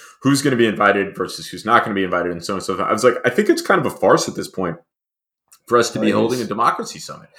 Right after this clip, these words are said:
Speaker 1: People are like, "Oh, Stephen, do you think the Turks are gonna be invited?" I'm like, "No," but, like,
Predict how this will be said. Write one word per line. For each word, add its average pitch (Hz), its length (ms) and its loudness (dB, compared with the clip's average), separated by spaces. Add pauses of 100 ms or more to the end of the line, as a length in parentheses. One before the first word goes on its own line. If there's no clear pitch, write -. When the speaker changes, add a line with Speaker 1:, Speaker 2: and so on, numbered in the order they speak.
(140)
Speaker 1:
People 160 200 4
are 139 60 4
like, - 160 -8
"Oh, 147 120 8
Stephen, 131 300 -2
do 101 80 -4
you 104 60 -2
think 113 200 -6
the 110 60 -10
Turks 113 380 -4
are - 20 -6
gonna 107 160 -6
be 104 80 -4
invited?" 98 400 -8
I'm 294 60 -16
like, 330 120 -14 (300)
"No," - 260 -4
but, 151 160 -4
like, 170 280 -2